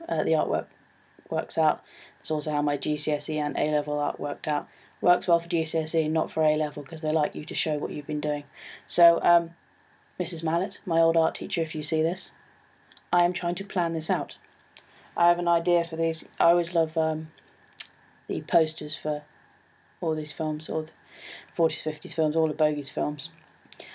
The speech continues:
I always find, but I don't know if some of you do, that the, uh, s-, if they use it from a picture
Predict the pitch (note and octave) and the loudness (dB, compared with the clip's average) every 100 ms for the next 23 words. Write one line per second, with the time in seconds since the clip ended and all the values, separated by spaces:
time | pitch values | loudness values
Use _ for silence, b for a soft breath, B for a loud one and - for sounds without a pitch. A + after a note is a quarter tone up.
0 | - F3+ G3 G3+ G3+ F#3 E3+ D#3+ - _ | 0 6 8 6 4 2 2 -2 -12 _
1 | _ - E3+ E3+ E3 - D#3+ D#3+ D#3 D#3 | _ 0 4 4 2 -2 0 0 0 -2
2 | D3 b b b b b b _ _ - | -4 b b b b b b _ _ -12
3 | D3+ - D#3+ D#3+ D#3 D#3 D#3+ _ _ _ | -8 -2 2 4 6 4 0 _ _ _
4 | _ _ _ _ _ _ - - - - | _ _ _ _ _ _ -20 -20 -20 -12
5 | - - - - G#3 - C4+ B3+ - G#3+ | -10 -10 -6 0 2 6 4 4 -2 2
6 | G#3+ G#3 G3+ G3 F#3+ G3 - E3 E3 | 2 2 0 -2 2 0 0 -4 -4